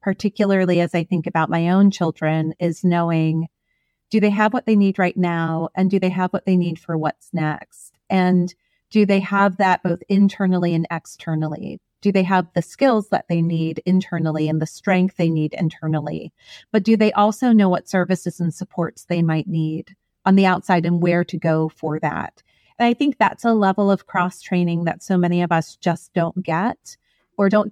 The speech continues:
think to consider. You know, we don't think to consider what would our kids need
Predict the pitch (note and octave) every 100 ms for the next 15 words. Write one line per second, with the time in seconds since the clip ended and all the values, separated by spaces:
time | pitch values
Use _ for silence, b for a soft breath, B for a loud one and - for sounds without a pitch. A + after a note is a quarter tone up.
0 | - G3+ - - - F3+ D#3+ E3+ D#3 D3+
1 | D3+ F3+ F3+ F3+ F3 F#3 G3+ G3 - G#3
2 | G3 G3+ - F#3 - E3+ E3 E3 E3 E3+
3 | - E3+ D#3+ D#3+ - F3 - - D#3+ D#3
4 | D#3